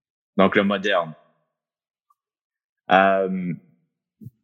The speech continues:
bref, dans les comics, euh, Batman essaie toujours de découvrir c'est qui les Jokers. Ils sont toujours one step ahead of him, parce qu'ils sont toujours partout. Dans le comic, on a Jason Todd, Red Hood et Batgirl, Barbara Gordon qui sont impliqués dedans, vu qu'ils ont un rôle dans les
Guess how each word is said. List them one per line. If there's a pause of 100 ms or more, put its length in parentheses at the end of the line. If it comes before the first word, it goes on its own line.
bref,
dans
les
comics,
euh,
Batman
essaie
toujours
de
découvrir
c'est
qui
les
Jokers.
Ils
sont
toujours
one
step
ahead
of
him,
parce
qu'ils
sont
toujours
partout. (1500)
Dans
le
comic,
on
a
Jason
Todd, (160)
Red
Hood (720)
et (120)
Batgirl,
Barbara
Gordon
qui
sont
impliqués
dedans,
vu
qu'ils
ont
un
rôle
dans
les